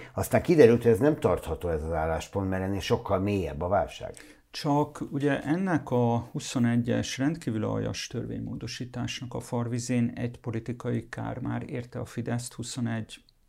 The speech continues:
Speaker 2: novemberében, évvégén, a Szájer botrány, ahol én rendkívül sajnáltam, sajnálom Szájer Józsefet,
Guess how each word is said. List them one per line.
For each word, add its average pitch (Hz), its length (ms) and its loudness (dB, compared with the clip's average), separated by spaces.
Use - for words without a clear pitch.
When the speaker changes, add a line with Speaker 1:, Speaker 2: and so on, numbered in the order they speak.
Speaker 2:
novemberében, - 720 -8
évvégén, 120 640 -6
a - 80 -12
Szájer 120 460 -6
botrány, - 420 -12
ahol - 240 -6
én 123 340 -2
rendkívül 123 500 -4
sajnáltam, 113 840 -8
sajnálom - 540 -10
Szájer - 440 -12
Józsefet, - 640 -10